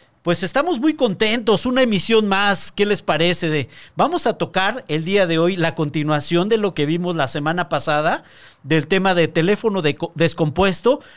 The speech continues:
¿Es una verdad o es un mito? Ese es el dilema que vamos a seguir tocando el día de hoy. Y para arrancar, muchachos, pues queremos pedirles que por favor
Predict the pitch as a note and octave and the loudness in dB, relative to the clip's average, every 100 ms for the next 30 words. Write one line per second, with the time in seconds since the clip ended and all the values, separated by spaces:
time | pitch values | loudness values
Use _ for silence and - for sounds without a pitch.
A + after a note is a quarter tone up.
0 | - F#3+ G#3+ A#3 G#3+ F3 D#3+ C#3+ F#3+ D4+ | -4 -2 0 0 0 2 2 2 0 0
1 | - - _ _ F#3 G#3 G3 F#3 D#3+ C#3+ | -2 -12 _ _ 0 2 2 -2 -2 -4
2 | - E3+ D#4+ C#4 A3+ G3 F#3+ G3+ F#3+ - | -2 0 0 0 0 2 2 2 0 0
3 | E3 F3+ E3+ E3+ E3+ D#3 E3+ D#3 - - | 0 0 -2 -6 -6 0 0 -2 -8 -6
4 | - D3 E3 D#3+ E3+ D#3+ E3+ D#3+ D#3 F#3+ | -2 0 0 0 0 2 0 2 2 2
5 | C#4+ - - - G3+ A3+ A3 A#3 G3+ G3+ | -2 -10 -20 -6 0 0 2 2 4 2
6 | G3 G#3 G#3 B3 C#4 C4 A3+ A#3 C4 B3 | 0 -2 -2 0 0 -2 -6 -2 0 0
7 | C4 - F#3+ E3+ - - _ _ E3+ F#3+ | -4 -2 -2 -2 -4 -10 _ _ 0 0
8 | G#3+ G#3+ - E3 E3 B3 A#3+ A#3 - F#3 | 0 -2 0 -2 0 0 0 -2 -2 -6
9 | F3 C#3 D#3+ F#3+ A#3 | -4 0 2 4 2